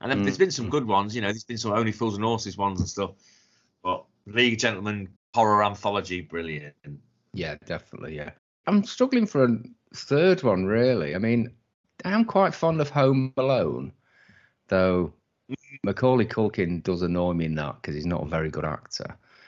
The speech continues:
Speaker 1: No, he's
Speaker 2: Um,
Speaker 1: not.
Speaker 2: Muppet Christmas
Speaker 1: Awful.
Speaker 2: Carol, that's pretty good.
Speaker 1: Yeah, that's top drawer, to be honest. I, I remember going to the pictures to see that at,
Speaker 2: Did you?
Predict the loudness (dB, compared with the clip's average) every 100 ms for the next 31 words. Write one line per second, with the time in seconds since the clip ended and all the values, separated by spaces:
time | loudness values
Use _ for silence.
0 | _ _ -6 2 2 2 -2 -4 -8 _
1 | _ _ -20 _ _ _ _ _ _ _
2 | 4 6 6 4 0 2 -4 -2 0 2
3 | 2 2 0 -8 -8 -6 -6 -6 -2 0
4 | 2 2 0 -2 -8 _ _ _ _ -2
5 | -2 -2 -6 -6 -2 -2 -2 -6 -8 -6
6 | -4 -4 0 0 0 0 -2 -4 -8 -10
7 | -14 -14 -12 -14 -18 -16 -16 -16 -18 -20
8 | _ _ _ _ _ _ -10 -8 -8